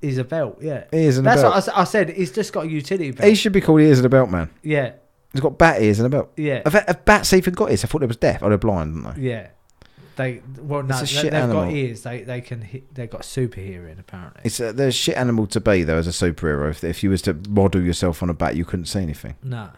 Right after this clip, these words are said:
Speaker 2: But he's
Speaker 1: Really
Speaker 2: somehow
Speaker 1: and true, Batman shouldn't really be.
Speaker 2: He shouldn't.
Speaker 1: Yeah.
Speaker 2: But I can't get over the fact that when I said to you, "Who's your, uh, <coughs> favourite superhero?" you said, "Superman," like, full of pride.
Speaker 1: It's, it's, like,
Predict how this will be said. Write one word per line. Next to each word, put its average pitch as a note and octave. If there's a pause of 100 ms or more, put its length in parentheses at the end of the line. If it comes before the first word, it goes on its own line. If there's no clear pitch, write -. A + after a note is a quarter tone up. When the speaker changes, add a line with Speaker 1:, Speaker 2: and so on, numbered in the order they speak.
(920)
Speaker 2:
But -
he's G#2
Speaker 1:
Really G#3
Speaker 2:
somehow G3+
Speaker 1:
and F#3+
true, D#3
Batman B2+
shouldn't C3
really B2
be. G#2+
Speaker 2:
He G2+
shouldn't. F2+ (720)
Speaker 1:
Yeah. A#2+ (180)
Speaker 2:
But G3
I -
can't G3
get D3
over D3
the C3
fact B2+
that G#2+
when A2+
I A2
said A2+
to -
you, G2+
"Who's G#2
your, G2+
uh, F#2+ (100)
<coughs> A#2 (540)
favourite G2
superhero?" E2+
you F2
said, F2
"Superman," B2 (240)
like, C3+
full F3
of C#3
pride. F2+
Speaker 1:
It's, F#3+
it's, -
like, C3+